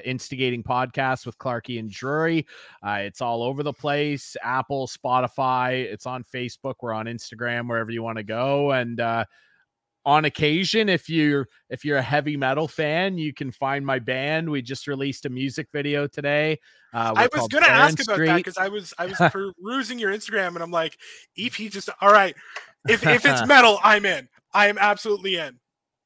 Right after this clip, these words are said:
Speaker 1: It's pretty gross. It's not for everybody. It's pretty heavy. But yes, Clarence Street is the name of my band. Uh, you can find us on Instagram and YouTube. We just dropped a new music video today called No Lines. So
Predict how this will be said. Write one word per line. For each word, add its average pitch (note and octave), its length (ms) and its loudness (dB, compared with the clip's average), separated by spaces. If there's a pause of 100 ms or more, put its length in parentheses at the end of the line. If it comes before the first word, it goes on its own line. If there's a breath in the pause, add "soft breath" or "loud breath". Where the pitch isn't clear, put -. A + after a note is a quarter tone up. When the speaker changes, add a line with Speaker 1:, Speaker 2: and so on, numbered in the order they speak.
Speaker 1:
It's B2+ 200 -8
pretty F3 280 2
gross. C3+ 520 6
It's C#3+ 160 -10
not D#3+ 240 4
for D3+ 100 0
everybody. C3+ 440 0
It's - 140 -8
pretty D3 220 -2
heavy. C3+ 300 0
But B2+ 160 -6
yes, C3 300 0
Clarence D3 460 -2
Street C#3 360 -4
is B2+ 140 -8
the C#3 100 -12
name C3 180 -6
of B2+ 120 -6
my B2 140 0
band. B2 580 -4
Uh, A#2 320 0
you A2+ 320 -12
can B2 160 -12
find B2 320 -4
us A#2 140 -6
on A#2 260 -4
Instagram B2+ 880 -2 (420 loud breath)
and A#2 160 -6
YouTube. A#2+ 560 -4
We A#2 100 -6
just A2 240 -10
dropped A#2+ 260 -4
a B2 40 -6
new A#2 160 -2
music A2+ 420 -4
video A2 300 -2
today A2 320 -6
called G#2 240 -6
No G#2+ 160 -4
Lines. A#2 560 0
So G#2 340 -6